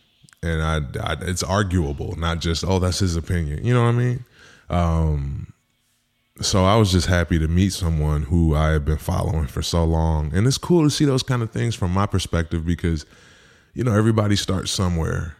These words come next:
And, um, I'm not gonna lie to y'all, you know, sometimes the comedy gets discouraging. I mean, it's hard, comedy and music, it's hard to go from,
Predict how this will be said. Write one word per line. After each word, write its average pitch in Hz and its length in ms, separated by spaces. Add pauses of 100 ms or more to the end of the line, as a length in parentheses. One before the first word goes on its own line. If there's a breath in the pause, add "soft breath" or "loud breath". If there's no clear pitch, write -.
(200)
And, 85 320
um, 82 520
I'm 104 100
not 131 120
gonna 117 180
lie 123 140
to 104 60
y'all, 80 280
you 95 120
know, 85 80
sometimes 101 420
the 92 100
comedy 101 360
gets 95 180
discouraging. 87 640
I 80 60
mean, 82 160
it's 90 120
hard, 95 420
comedy 120 320
and 127 160
music, 78 320
it's 90 100
hard 101 220
to 90 40
go 95 220
from, 82 320